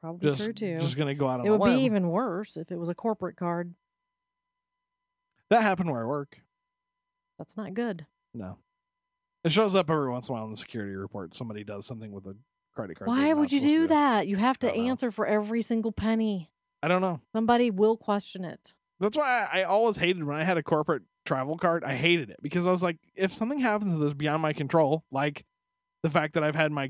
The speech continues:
Speaker 2: credit card number stolen twice now in six months, I, I, it would be n-, a never-ending circle of bullshit to get straightened out. You know?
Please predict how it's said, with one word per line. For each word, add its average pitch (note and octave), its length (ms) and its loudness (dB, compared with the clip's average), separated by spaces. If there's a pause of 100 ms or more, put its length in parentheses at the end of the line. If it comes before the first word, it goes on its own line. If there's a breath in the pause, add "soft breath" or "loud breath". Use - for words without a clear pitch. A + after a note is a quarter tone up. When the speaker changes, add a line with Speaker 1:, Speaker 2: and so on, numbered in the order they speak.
Speaker 2:
credit D#3+ 240 2
card C#3 140 -2
number C#3 180 -2
stolen D3+ 380 -2
twice E3 400 -2
now A#2+ 200 -4
in D#3+ 80 0
six - 220 -6
months, D#3 340 -4 (1040)
I, F#3+ 80 -2
I, - 40 -10 (420)
it A3 80 2
would A#3+ 140 2
be A#3 120 2
n-, G#3+ 180 -4 (100)
a F#3+ 80 -6
never-ending G#3+ 840 0
circle F#3 520 0
of B2+ 180 -8
bullshit D#3+ 540 0 (120)
to D3 80 -12
get D3 160 -2
straightened A#2 320 -6
out. B1 220 -14 (1700)
You D3+ 100 0
know? F3 260 0